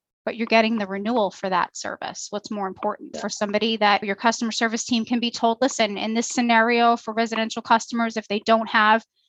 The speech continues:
Speaker 1: tick control services and the customer's unhappy, offer them a complimentary tick control service to make them happy."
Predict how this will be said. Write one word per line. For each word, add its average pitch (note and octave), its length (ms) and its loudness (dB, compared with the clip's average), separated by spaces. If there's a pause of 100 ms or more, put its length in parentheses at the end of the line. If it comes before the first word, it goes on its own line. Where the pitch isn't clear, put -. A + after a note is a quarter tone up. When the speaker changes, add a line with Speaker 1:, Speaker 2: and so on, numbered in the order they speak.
(140)
Speaker 1:
tick - 180 0
control A#3 380 -2
services A3 500 -2
and G#3 80 -6
the G3+ 40 -6
customer's A#3 380 0
unhappy, A3 560 2
offer A3+ 240 4
them A#3 140 0
a A3 60 -4
complimentary A3+ 640 0
tick B3+ 240 -4
control F#3+ 280 -8
service - 580 -8
to A#3+ 80 -4
make A#3 180 2
them G3 180 -4
happy." - 460 -2